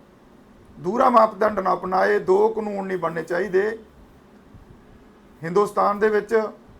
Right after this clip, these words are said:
ਵੀ ਦੂਜਿਆਂ 'ਤੇ ਕੁਛ ਹੋਰ ਧਾਰਾ ਹੈ, ਇਹਨਾਂ 'ਤੇ ਕੁਛ ਹੋਰ ਧਾਰਾਵਾਂ ਹੈ, ਉਹਨਾਂ ਨੂੰ ਮਾਫੀ ਦਿੱਤੀ ਜਾ ਰਹੀ ਹੈ ਤੇ ਜਿਹੜੇ ਅੰਮ੍ਰਿਤਪਾਲ ਵਰਗੇ ਆ ਜਾਂ ਹੋਰ ਹੈ,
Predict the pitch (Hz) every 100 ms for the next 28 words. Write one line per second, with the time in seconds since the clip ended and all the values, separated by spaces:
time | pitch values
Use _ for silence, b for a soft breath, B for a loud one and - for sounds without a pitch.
0 | - _ - - - 190 202 190 165 220
1 | 233 233 220 185 175 190 208 226 202 208
2 | 202 - - 220 240 233 233 190 175 160
3 | 180 185 156 139 - - - - _ _
4 | - - _ - _ 190 226 254 262 196
5 | 185 208 214 226 226 220 214 226 240 226
6 | 214 - - - - - - - - -
7 | - - - 175 220 240 220 226 233 226
8 | 233 226 226 214 233 226 226 214 185 220
9 | 226 190